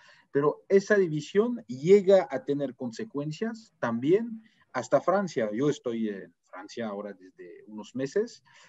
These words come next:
eh, hacía cuatro años que, que no vivía aquí, estaba en México, pero el tema es que aunque estaba siguiendo realmente los debates, eh, franceses, yo puedo ver aquí, porque estoy mucho con la comunidad musulmana,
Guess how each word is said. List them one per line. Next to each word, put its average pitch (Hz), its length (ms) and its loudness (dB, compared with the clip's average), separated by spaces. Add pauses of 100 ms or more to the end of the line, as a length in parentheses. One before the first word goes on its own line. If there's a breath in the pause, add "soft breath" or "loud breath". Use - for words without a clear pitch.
(180 soft breath)
eh, 104 280 -4
hacía 104 380 -8
cuatro 131 340 2
años 135 360 0
que, 104 600 -2
que 104 140 -8
no 110 240 -2
vivía 104 260 -2
aquí, 104 220 -8
estaba 139 240 -6
en 107 80 -10
México, 156 480 -4 (400 loud breath)
pero 143 220 0
el 135 200 -2
tema 190 340 2
es 151 120 -4
que 131 240 -2
aunque 147 340 0
estaba 143 300 0
siguiendo 151 560 0
realmente 123 580 -2
los 110 180 -4
debates, 127 720 -2 (120)
eh, 98 220 -8 (520)
franceses, 147 800 -4 (340 soft breath)
yo 160 160 2
puedo 143 280 4
ver 160 180 2
aquí, 139 280 -2
porque 101 640 -6 (180)
estoy 101 400 -14
mucho 113 320 -8
con 117 160 -4
la 110 120 -4
comunidad 113 320 -2
musulmana, 120 680 -4